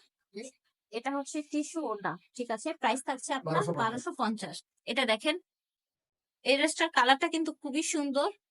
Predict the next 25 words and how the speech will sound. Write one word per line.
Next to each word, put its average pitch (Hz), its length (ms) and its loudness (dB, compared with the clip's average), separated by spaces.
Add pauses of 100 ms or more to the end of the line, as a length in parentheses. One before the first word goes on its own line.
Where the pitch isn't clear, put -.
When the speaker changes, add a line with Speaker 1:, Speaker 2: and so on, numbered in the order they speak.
(120)
Speaker 1:
দেখতে 262 260 -8
পাচ্ছেন, 247 320 -2 (580)
ম্যাচিং 240 340 -6
এর 262 140 -8
মধ্যে। 233 260 -8 (1120)
হাতার 240 360 2
অংশ, 226 140 -8 (720)
পাজামাটা, 269 480 0 (540)
পাজামার 254 360 2
প্যানেলে 240 280 2 (100)
কাজ 220 120 6 (100)
আছে, 320 180 -2 (760)
আর 220 120 8
এটা 226 180 4
হচ্ছে 240 220 2 (160)
ওড়নাটা, 190 420 2 (440)
ঠিক 220 220 -6
আছে। 220 160 0 (840)
আচ্ছা, 175 340 -2 (1500)
প্রাইস 269 260 8
সেম 285 220 6
হচ্ছে, 214 200 -2 (100)
just 233 180 2
Speaker 2:
জি। - 100 -12
Speaker 1:
কালার 240 220 8